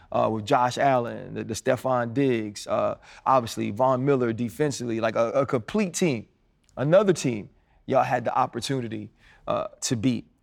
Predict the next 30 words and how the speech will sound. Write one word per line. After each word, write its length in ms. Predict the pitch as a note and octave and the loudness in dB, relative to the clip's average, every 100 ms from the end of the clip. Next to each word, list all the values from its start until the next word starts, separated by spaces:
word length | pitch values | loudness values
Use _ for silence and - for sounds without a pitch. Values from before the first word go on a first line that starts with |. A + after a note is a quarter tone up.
| _ _ _ _ _ _ _ _ _ _ _ _ _ _ _ _ - | _ _ _ _ _ _ _ _ _ _ _ _ _ _ _ _ -4
The 140 | C#3+ | -2
Jets 420 | A2+ G2+ G3 - E3+ | 0 2 2 2 2
<laughs> 100 | D3 | 4
now 340 | B2 A2 - _ _ _ - | 2 -2 -8 _ _ _ 2
are 280 | D3 C3+ A#2+ | 6 6 6
all 220 | C3 D3+ | 6 6
of 120 | D3 C#3 | 6 2
a 60 | |
sudden 480 | - D3+ C#3 C3 B2 _ _ _ | 2 2 0 -6 -8 _ _ _
good. 300 | - C#3+ G2+ - - - - - - | 2 2 2 -6 -20 -20 -20 -12 -2
You 120 | D3 | 0
know, 120 | C#3+ | 2
so 160 | D3 C3+ | 2 2
th-, 220 | B2+ B2+ | 0 0
this 220 | B2+ F#3+ | 4 4
division 540 | D3+ B2+ C3+ F#3 C#3 C3+ | 4 2 4 2 2 0
has 200 | C3+ B2 | 0 0
gone 300 | C3+ C3+ B2+ | 0 0 -2
from 340 | C3+ C3+ B2+ | -2 -2 2
one 140 | D3 | 2
of 120 | C#3+ C3 | 2 2
those 260 | C3+ B2+ | 0 0
divisions 520 | A#2 G#2+ D#3+ C3+ C3 | -4 0 2 2 0
where 140 | A#2+ C3 | 0 2
it 60 | |
always 360 | C#3 C3+ C3 B2+ | 4 4 2 -2
seemed 260 | C#3+ C#3 C3 | -4 -4 -2
like 180 | B2 | -2
a 60 | A#2 | -2
one 380 | A#2 D3 C#3+ | 0 2 2